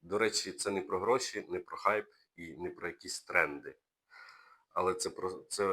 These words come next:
як би сказати, про шлях, про те, як з нічого створюється щось справжнє. У центрі цього, що я вже нарисував цей, нарисував цей символ, для мене цей символ означає ядро,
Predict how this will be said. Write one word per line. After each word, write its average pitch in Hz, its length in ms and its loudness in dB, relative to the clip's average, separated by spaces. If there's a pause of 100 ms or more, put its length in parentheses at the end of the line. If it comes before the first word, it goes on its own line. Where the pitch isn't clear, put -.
як 92 180 -2
би 92 120 -2
сказати, - 420 -4
про - 180 -10
шлях, - 640 4
про - 140 -10
те, 107 160 4
як 95 180 4
з - 80 -10
нічого 95 300 2
створюється 87 580 -2
щось - 320 -6
справжнє. - 600 0 (1160)
У 98 80 -6
центрі 135 400 8
цього, 127 400 8 (420)
що - 180 -6
я 90 80 2
вже 85 160 -4
нарисував 85 540 -2
цей, - 180 -12 (200)
нарисував 82 440 -4
цей 78 160 -14
символ, 71 500 -8
для 90 120 -4
мене 139 340 6 (680)
цей 92 200 -4
символ 117 440 -2
означає 87 540 -2
ядро, 78 460 -4